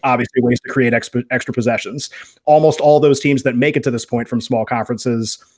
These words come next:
also have crazy, usually slow pace ratings, which means they're gonna drag down the number of possessions in a game against a better team anyway. So, like, if you just think about the makeup of a game between a one and a sixteen, a five and a twelve, whatever, anything in that range,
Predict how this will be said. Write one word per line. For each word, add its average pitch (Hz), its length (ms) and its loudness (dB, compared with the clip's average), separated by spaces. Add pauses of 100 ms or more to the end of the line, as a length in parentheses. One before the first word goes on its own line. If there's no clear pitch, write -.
(200)
also 143 300 2
have 123 220 0
crazy, 127 720 2 (600)
usually 139 480 2
slow 135 320 0
pace 165 300 -2
ratings, 113 460 -2 (220)
which 143 200 -2
means 120 420 0 (160)
they're 135 180 -2
gonna 135 160 2
drag 123 360 0
down 131 180 2
the 127 60 2
number 127 260 2
of 127 80 -2
possessions 127 460 -2
in 143 180 0
a 135 80 4
game 127 320 0
against 123 320 -2
a 123 40 -2
better 123 220 -2
team 127 300 0
anyway. 127 560 -2 (180)
So, - 160 0
like, 143 220 0
if 143 140 -4
you 156 60 -2
just 151 140 -2
think 131 140 2
about 143 260 4
the 135 80 2
makeup 120 600 0 (140)
of 120 120 -2
a 117 80 -2
game 120 340 0
between 113 640 -2 (300)
a 117 60 0
one 127 180 2
and 127 80 2
a 123 40 2
sixteen, 127 460 0
a 123 60 0
five 117 220 0
and 117 60 0
a 117 40 -2
twelve, 117 280 -2
whatever, 117 360 0
anything 127 320 0
in 120 60 0
that 120 200 0
range, 131 460 -2